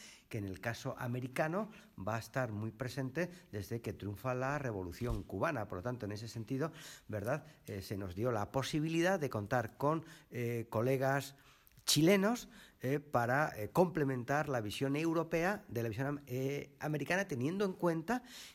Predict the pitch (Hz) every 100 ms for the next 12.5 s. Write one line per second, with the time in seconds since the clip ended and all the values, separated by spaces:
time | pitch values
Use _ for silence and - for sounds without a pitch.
0 | - - 139 180 - - 135 143 156 165
1 | 139 123 123 185 220 - 127 101 92 202
2 | 160 117 196 196 - - - - - 101
3 | 101 104 98 98 - - 113 120 - 131
4 | 139 139 180 175 120 107 101 92 87 82
5 | 80 113 135 156 135 107 95 85 98 101
6 | 113 160 175 226 - - - - - 98
7 | 95 87 101 107 139 - - - - 98
8 | 95 - 165 208 160 220 240 - - -
9 | - 135 123 101 113 113 - - 180 131
10 | 104 101 104 123 143 143 139 175 185 131
11 | 135 139 - 101 - 113 113 110 135 151
12 | 147 110 107 117 151